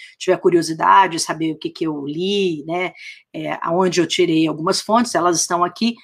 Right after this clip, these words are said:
caso vocês queiram, é, essa,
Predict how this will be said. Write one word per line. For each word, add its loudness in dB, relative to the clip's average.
caso 4
vocês 0
queiram, 2
é, -6
essa, 0